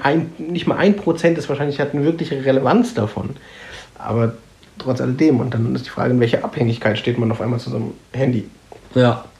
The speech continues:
Speaker 2: Da fällt mir, äh, ein schönes, äh, Schild ein, was wir in, oh, ich glaub, in, ähm, Ljubljana gesehen haben, in so einem Shop. Da stand quasi drauf, äh, „Macht mehr Dinge,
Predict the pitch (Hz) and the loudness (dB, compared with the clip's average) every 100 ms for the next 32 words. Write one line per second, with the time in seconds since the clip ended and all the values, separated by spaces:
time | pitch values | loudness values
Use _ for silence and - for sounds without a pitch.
0 | _ - - _ _ - - - - _ | _ -20 -20 _ _ -20 -20 -20 -20 _
1 | - 113 - 156 131 120 117 113 113 110 | -6 -2 2 4 6 6 4 2 0 2
2 | 110 107 101 104 107 131 127 113 - - | 0 -2 -4 -6 -2 2 2 2 -2 -12
3 | - 101 101 101 - 139 170 120 120 113 | -6 -4 -4 -6 2 4 4 2 0 0
4 | 107 - 107 107 104 101 - - _ _ | -2 -4 -2 0 -2 -4 -12 -20 _ _
5 | _ 113 107 98 113 110 107 104 101 110 | _ -6 -4 -4 -2 0 0 -2 -4 -6
6 | 101 101 98 98 101 95 92 - _ _ | -6 -6 -6 -6 -6 -6 -10 -14 _ _
7 | - 101 113 113 - 139 156 120 110 113 | -12 -4 0 2 4 4 4 4 2 2
8 | 110 110 107 101 101 101 - 127 - - | 2 0 0 -2 -4 -6 -2 -4 -4 -20
9 | - - - - 98 - 123 127 120 - | -20 -20 -20 -14 -10 0 2 2 0 -2
10 | 117 110 107 110 127 123 - 113 107 113 | -2 -2 0 2 2 2 -4 -2 0 0
11 | 110 - 117 123 127 113 117 120 120 120 | -2 -4 0 2 2 2 2 4 4 4